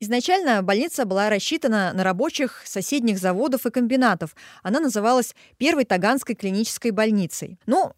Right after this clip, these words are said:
А сегодня это одна из ведущих больниц Москвы. Особенно она знаменита в области хирургии, травматологии и ортопедии. А еще здесь даже есть свой роддом,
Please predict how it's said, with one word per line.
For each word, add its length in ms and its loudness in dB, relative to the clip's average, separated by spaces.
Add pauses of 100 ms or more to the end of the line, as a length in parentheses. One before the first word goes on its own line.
(140)
А 60 2
сегодня 600 0
это 340 0
одна 320 2
из 220 -6
ведущих 420 -2
больниц 400 0
Москвы. 600 -2
Особенно 460 2
она 200 2
знаменита 680 2
в 60 2
области 440 0
хирургии, 680 0
травматологии 840 0
и 240 -4
ортопедии. 800 -4 (120)
А 100 -2
еще 400 0 (100)
здесь 240 0
даже 280 4
есть 260 2
свой 180 2
роддом, 460 2